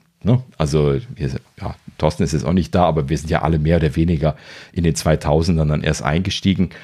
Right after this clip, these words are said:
und, ähm, das, äh, ist natürlich bei weitem nicht die Lebensdauer <laughs> von den, von den ersten Macs gewesen. Ähm, aber, äh, ja, ich, ich fand's interessant, da mal, mal drüber nachzudenken und, äh,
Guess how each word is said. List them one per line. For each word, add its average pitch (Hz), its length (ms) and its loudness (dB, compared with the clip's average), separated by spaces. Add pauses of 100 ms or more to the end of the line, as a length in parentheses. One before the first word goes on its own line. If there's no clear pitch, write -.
(200)
und, 78 560 0
ähm, 71 460 -2 (100)
das, - 460 -4
äh, 65 320 -4 (600)
ist - 140 -8
natürlich 73 380 0
bei 67 240 -4
weitem 73 480 2
nicht 76 240 -4
die 78 60 0
Lebensdauer 85 720 2 (220)
<laughs> - 180 -8
von 95 260 0
den, 73 280 2
von 69 200 -2
den 65 360 -2
ersten 78 360 -2
Macs 80 320 -2
gewesen. 78 520 0 (320)
Ähm, 64 440 -2 (340)
aber, 64 720 -2
äh, 64 180 -4 (440)
ja, 76 260 0
ich, - 200 -2
ich - 80 0
fand's 147 200 -2
interessant, 120 480 0
da 98 260 2
mal, 80 360 4
mal 78 200 4
drüber 78 280 2
nachzudenken 71 1000 0
und, 65 640 -4
äh, 67 220 -2